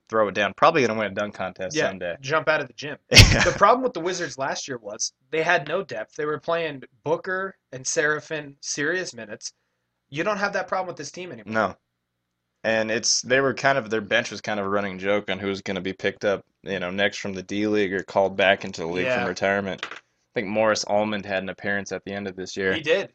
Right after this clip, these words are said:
Speaker 2: He absolutely did.
Speaker 1: So, uh, you know, it's, it's very positive thing to see the, <laughs> the Washington professional basketball team actually looking like they're trying.
Speaker 2: Yeah, absolutely. And Brendan, I think one team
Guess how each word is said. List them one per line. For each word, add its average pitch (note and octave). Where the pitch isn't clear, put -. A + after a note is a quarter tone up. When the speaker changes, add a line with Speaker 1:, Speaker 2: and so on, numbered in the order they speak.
Speaker 2:
He C3
absolutely C#3+
did. G2
Speaker 1:
So, G2
uh, G#2
you F#3+
know, F#3
it's, -
it's D#3+
very E3+
positive B2
thing A2+
to G#2
see A2+
the, G#2
<laughs> -
the A2+
Washington A2
professional G2+
basketball F#2
team F#2
actually F#2
looking B2+
like G#2
they're E2+
trying. F2+
Speaker 2:
Yeah, F#3+
absolutely. F3+
And C#3
Brendan, F3+
I D#3
think E3+
one E3
team F3+